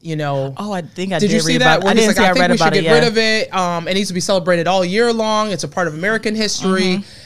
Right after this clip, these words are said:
Speaker 1: Um, and honestly, I think he was getting at some of the conversations that have been happening around C R T, critical
Speaker 2: Yep.
Speaker 1: race theory.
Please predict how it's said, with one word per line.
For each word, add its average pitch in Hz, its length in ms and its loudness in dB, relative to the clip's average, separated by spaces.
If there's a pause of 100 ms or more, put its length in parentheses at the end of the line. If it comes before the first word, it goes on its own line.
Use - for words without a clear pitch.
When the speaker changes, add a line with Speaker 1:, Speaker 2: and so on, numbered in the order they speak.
(160)
Speaker 1:
Um, 165 420 -4
and 202 120 -4
honestly, 240 320 -2
I 180 60 -2
think 196 200 -6
he 208 120 -6
was 180 180 -8
getting 170 260 -4
at 156 100 -6
some 170 120 -8
of - 20 -8
the 165 80 -8
conversations 156 600 -8
that 151 100 -8
have 151 160 -8
been 143 80 -10
happening 151 460 -6
around 143 600 -4
C 156 220 -4
R 143 140 -8
T, 247 460 -4
critical 156 320 -6
Speaker 2:
Yep. 160 100 0
Speaker 1:
race 208 220 0
theory. 180 580 -2